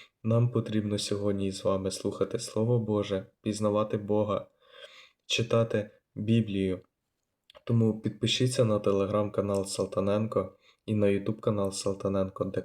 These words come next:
кожен день виходить хліб насущний, Слово Боже. І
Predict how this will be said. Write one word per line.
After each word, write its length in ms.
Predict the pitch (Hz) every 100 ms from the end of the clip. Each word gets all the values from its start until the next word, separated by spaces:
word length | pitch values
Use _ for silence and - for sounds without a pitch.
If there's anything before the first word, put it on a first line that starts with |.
| -
кожен 440 | 113 120 123 120
день 260 | 107 101 104
виходить 560 | 101 95 - 101 95 -
хліб 320 | - 104 104
насущний, 800 | 101 98 - 110 104 101 98 90 - - - - -
Слово 540 | - - 110 107 104
Боже. 680 | 101 107 107 101 95 92 - _ _ - - _
І 320 | 104 101 98